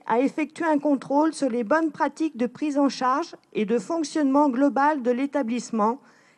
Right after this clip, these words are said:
et n'a émis aucune réserve majeure à la continuité des soins.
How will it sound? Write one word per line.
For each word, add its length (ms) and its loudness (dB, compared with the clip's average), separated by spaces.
et 140 0
n'a 160 2
émis 380 6
aucune 440 4
réserve 400 -2
majeure 680 0
à 100 -2
la 140 -2
continuité 720 0
des 120 -6
soins. 320 -4